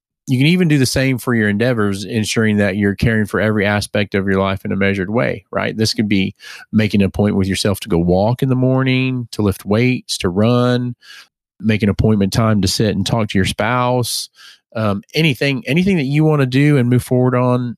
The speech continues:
it can be done here. So the first thing we wanna do is, is schedule your solo appointments and stick to the plan. You know, with each day filled with managing operations, putting out fires, and everything in between,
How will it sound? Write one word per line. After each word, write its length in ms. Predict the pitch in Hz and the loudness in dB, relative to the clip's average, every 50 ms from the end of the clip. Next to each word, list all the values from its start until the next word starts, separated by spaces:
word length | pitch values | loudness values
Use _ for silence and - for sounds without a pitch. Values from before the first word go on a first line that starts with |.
| _ - | _ -10
it 100 | - 107 - | -10 -8 -6
can 100 | 117 107 | -4 -4
be 100 | 110 101 | -4 -2
done 220 | 98 98 95 95 | -2 -2 -2 -4
here. 300 | 98 95 92 85 82 - _ _ _ _ _ _ _ _ _ _ _ _ _ - | -4 -6 -8 -8 -10 -10 _ _ _ _ _ _ _ _ _ _ _ _ _ -4
So 220 | - - 117 110 | -2 0 2 2
the 80 | 101 98 | 0 0
first 300 | - - 160 180 165 - | 0 0 0 0 0 0
thing 160 | 165 139 127 | -2 0 0
we 120 | 123 117 | 2 2
wanna 180 | 113 113 110 104 | 2 2 0 0
do 280 | 104 104 101 101 101 98 - _ - - - - - - _ _ - | 0 2 2 0 0 -2 -8 _ -20 -20 -20 -20 -20 -20 _ _ -2
is, 720 | 123 117 110 104 101 101 101 101 98 98 92 - - - _ _ | 0 2 2 4 4 2 2 2 0 0 -2 -4 -6 -8 _ _
is 160 | - 107 - | -4 -4 -2
schedule 360 | - - - 123 120 117 123 120 | -2 -2 -2 -2 0 0 0 0
your 120 | 120 113 | 0 0
solo 380 | - - 127 120 117 113 107 104 | 0 0 0 0 2 2 0 0
appointments 500 | 95 - 113 104 107 104 107 104 - - | 0 0 -2 -2 0 -2 -4 -6 -6 -8
and 80 | 95 | -10
stick 260 | - - 113 104 - | -6 -4 -4 -4 -4
to 60 | - - | -4 -6
the 100 | 101 - | -6 -6
plan. 420 | - - 101 92 87 85 - - _ _ _ _ _ _ _ _ _ _ _ _ - _ _ | -4 -4 -4 -4 -4 -6 -12 -18 _ _ _ _ _ _ _ _ _ _ _ _ -20 _ _
You 120 | 139 120 110 | 0 2 2
know, 120 | 107 104 | 4 2
with 240 | 98 95 101 98 - | 2 2 0 0 0
each 180 | 131 127 117 | 0 -2 -2
day 200 | 127 123 123 120 | -2 0 0 0
filled 320 | 110 - - 123 120 117 110 | 0 0 0 0 0 2 0
with 160 | 107 98 - | -2 -2 -2
managing 420 | 113 110 113 110 110 104 107 110 | -2 0 0 0 0 -2 -2 -2
operations, 540 | 107 110 107 - - 107 104 104 98 107 98 | 0 0 -2 -2 -2 0 0 0 -2 -6 -10
putting 280 | - - 110 107 107 101 | -6 -2 -2 0 2 2
out 180 | 98 80 - | 0 -2 -2
fires, 340 | - 104 101 101 104 104 101 | -2 -2 0 0 0 0 -2
and 80 | 98 101 | -2 -2
everything 320 | 101 98 98 95 104 101 | -2 -4 -4 -4 -4 -2
in 240 | 101 95 95 92 87 | -2 -2 -4 -4 -6
between, 540 | 92 - - 120 123 120 113 107 101 95 | -10 -6 -2 0 2 2 2 2 0 -2